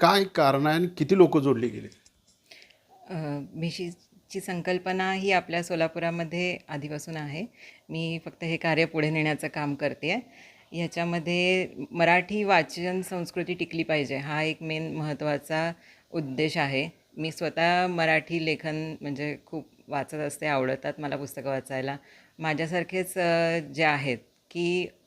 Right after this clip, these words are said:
Speaker 2: वाचन करायला आवडतं, वाचनालयाचे वगैरे सदस्य आहेत, पण वाचना-, वि-, पुस्तक विकत घेताना थोडं विचार करावा लागतो. त्यांना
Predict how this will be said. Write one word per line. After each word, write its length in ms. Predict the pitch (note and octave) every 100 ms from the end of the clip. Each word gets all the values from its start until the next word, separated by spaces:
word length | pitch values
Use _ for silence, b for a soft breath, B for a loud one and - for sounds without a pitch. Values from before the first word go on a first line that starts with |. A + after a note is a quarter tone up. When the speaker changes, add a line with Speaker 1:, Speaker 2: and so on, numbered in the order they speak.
| _
Speaker 2:
वाचन 400 | D3+ D#3 - F#3
करायला 300 | F#3 F3 E3+
आवडतं, 560 | E3 D3 D3 C#3+ C#3 C3 b b b -
वाचनालयाचे 760 | D#3+ D3+ E3 E3 E3+ E3+ F#3 F3
वगैरे 180 | E3+
सदस्य 420 | F3 F3 E3+ D3+ F3
आहेत, 180 | D#3
पण 200 | D3 E3+
वाचना-, 440 | E3 D3+ C#3+ E3+ E3 -
वि-, 260 | D#3 D#3 F3+
पुस्तक 420 | F#3+ - G3+ G3
विकत 220 | G3 F#3
घेताना 800 | F3 F#3 F3+ F3+ F#3 F#3+ F#3+ F#3 - -
थोडं 420 | F3+ F3 F3 F3 - b b b -
विचार 320 | F3 F3+ F3
करावा 360 | F3 E3+ D#3+ D3+
लागतो. 500 | C3+ - B2 A2+ A2 _ _ _ -
त्यांना 380 | E3+ E3+ F3